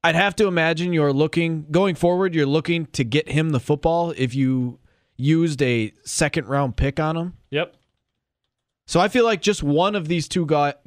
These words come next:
Speaker 1: guys will be signed. Just one of the Jamal Williams and Aaron Jones will be signed.
Speaker 2: Okay.
Speaker 1: I don't know which one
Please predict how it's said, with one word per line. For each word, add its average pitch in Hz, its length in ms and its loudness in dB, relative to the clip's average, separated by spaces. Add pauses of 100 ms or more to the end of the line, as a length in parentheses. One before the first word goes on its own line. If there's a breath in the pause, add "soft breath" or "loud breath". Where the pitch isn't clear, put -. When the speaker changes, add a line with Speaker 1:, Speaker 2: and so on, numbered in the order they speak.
(100)
Speaker 1:
guys 135 340 0
will 135 180 2
be 123 140 -4
signed. 95 460 -8 (720 loud breath)
Just 185 240 0
one 208 220 2
of 196 180 -2
the 196 160 0
Jamal 175 400 0
Williams 170 340 0
and 151 80 0
Aaron 151 180 -2
Jones 139 300 -2
will 131 160 0
be 123 100 -4
signed. 98 440 -8 (240)
Speaker 2:
Okay. 160 180 2
Speaker 1:
I 156 80 6
don't 240 140 4
know 247 120 2
which 233 220 0
one 196 380 0